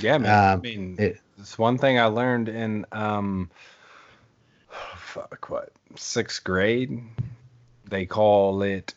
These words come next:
Speaker 1: there's an actual term for it. It's suspension of disbelief. It's, it's what you experience when you read a story or you watch a movie. Suspension of disbelief. It's when you allow yourself to believe that these things can happen and you get into the moment, right?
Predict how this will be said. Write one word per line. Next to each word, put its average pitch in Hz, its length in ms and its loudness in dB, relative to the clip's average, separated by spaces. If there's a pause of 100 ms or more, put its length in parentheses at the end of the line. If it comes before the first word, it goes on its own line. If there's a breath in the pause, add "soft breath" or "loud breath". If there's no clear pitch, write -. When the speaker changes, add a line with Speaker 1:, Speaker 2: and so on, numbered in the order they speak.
Speaker 1:
there's 117 360 4
an 139 60 4
actual 143 260 2
term 147 260 4
for 87 200 -2
it. 90 60 -6 (200)
It's 101 80 -10
suspension 139 600 0
of 107 140 0
disbelief. 101 920 -2
It's, 90 280 -8
it's 101 280 -8
what 107 220 0
you 98 400 0 (360 loud breath)
experience 107 760 2
when 104 140 0
you 95 80 -4
read 98 180 -2
a 95 60 -2
story 101 680 0 (300 loud breath)
or 101 120 -4
you 95 180 2
watch 95 320 6
a 101 80 0
movie. 87 580 -2 (300 loud breath)
Suspension 104 880 0
of 92 220 -2
disbelief. 92 920 -2
It's 90 140 -8
when 110 140 4
you 107 180 4
allow 101 540 2
yourself 101 600 -2
to - 120 -6
believe 92 420 0
that 90 140 0
these 92 200 -2
things 92 320 0
can 101 320 0
happen 101 500 2
and 95 140 -2
you 92 120 0
get 90 180 0
into 95 380 -2
the 90 140 -2
moment, 82 520 -4
right? 85 340 -4